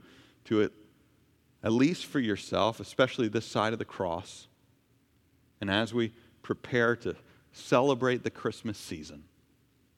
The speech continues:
let me encourage you to find your satisfaction in nothing less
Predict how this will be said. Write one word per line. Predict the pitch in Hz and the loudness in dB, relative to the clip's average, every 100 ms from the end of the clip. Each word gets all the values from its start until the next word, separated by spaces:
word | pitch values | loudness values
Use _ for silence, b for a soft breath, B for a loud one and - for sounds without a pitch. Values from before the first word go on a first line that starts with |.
| _ _ | _ _
let | 117 | 0
me | 117 | 0
encourage | 107 - 143 120 - | -2 -2 0 0 0
you | 92 98 b b b b b _ _ _ _ - | -4 -4 b b b b b _ _ _ _ -8
to | - | -8
find | - - 143 156 139 | -6 -2 0 0 0
your | 123 | -4
satisfaction | - - 107 104 - - 82 82 - 80 85 92 _ _ _ _ _ _ _ _ | -6 -2 -2 -2 -6 -4 -4 -4 -12 -12 -14 -18 _ _ _ _ _ _ _ _
in | 101 87 | -4 -4
nothing | 85 - 87 82 85 _ | -6 -6 -8 -10 -16 _
less | - 82 76 - - - | -12 -12 -12 -14 -18 -18